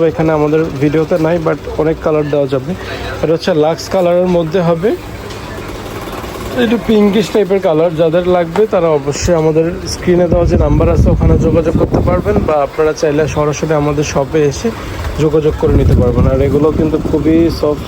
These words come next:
এবং কমফোর্টেবল ফেব্রিকের মধ্যে। স্টোনগুলো হচ্ছে আয়রন স্টোনের মধ্যে গ্লেজ স্টোনের কাজ করা। এগুলো সাইজ দেওয়া যাবে আপনার আঠাশ থেকে চৌত্রিশ কোমর পর্যন্ত দেওয়া যাবে, আর চৌত্রিশটা আপনারা চাইলে ছত্রিশ, আটত্রিশ, চল্লিশ বডি পর্যন্ত পড়তে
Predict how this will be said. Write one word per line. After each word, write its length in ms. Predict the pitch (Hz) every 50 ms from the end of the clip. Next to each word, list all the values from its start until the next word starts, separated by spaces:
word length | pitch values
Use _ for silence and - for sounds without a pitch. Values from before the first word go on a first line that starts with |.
| 160 139
এবং 100 | 143 151 143 -
কমফোর্টেবল 520 | 156 147 143 - 170 156 139 151 147 151 139 -
ফেব্রিকের 400 | 160 143 135 143 143 143 160 147 147
মধ্যে। 200 | - - - 175 165 - - - - - - - - - -
স্টোনগুলো 440 | - - 196 170 160 165 156 170 175 170
হচ্ছে 160 | 165 - - 185 156
আয়রন 180 | 143 147 160 160 156 -
স্টোনের 320 | - - 175 156 156 160 156 156
মধ্যে 240 | 151 143 139 - 202 226 - - - - - - - - - 139
গ্লেজ 260 | 139 143 147 151 139 143 156 139 -
স্টোনের 340 | - - 143 139 139 135 131 135
কাজ 120 | 123 117 - - -
করা। 200 | 131 127 139 165 196 - - - - - - - - - -
এগুলো 200 | - - 151 160 147 -
সাইজ 180 | - 170 170 165 156 170
দেওয়া 140 | 190 190 180 175
যাবে 180 | 190 180 175 190 190 185
আপনার 320 | 170 185 190 190 190 185 196 - - 170
আঠাশ 240 | 165 151 185 175 156 - - 180
থেকে 180 | 180 175 - 196 - -
চৌত্রিশ 400 | 190 175 170 165 175 180 185 170 - -
কোমর 240 | 190 175 175 180 175 165
পর্যন্ত 320 | 175 170 165 175 170 170 165 175 165
দেওয়া 160 | 160 160 160 156 165
যাবে, 200 | 160 156 156 185 196 185
আর 60 | 170 160 -
চৌত্রিশটা 460 | - 160 156 147 - - - - - 156 -
আপনারা 200 | - 160 - 147 -
চাইলে 260 | 160 156 151 156 175 180 - - - - - - - - - -
ছত্রিশ, 540 | - 160 156 - - - - 165 175 175 160 - 160 156
আটত্রিশ, 380 | 156 151 - - - 170 170 156 - -
চল্লিশ 280 | 180 170 175 180 175 165 156
বডি 180 | 156 151 147 - 147 156
পর্যন্ত 260 | 160 151 156 151 160 156 147
পড়তে 200 | 147 139 -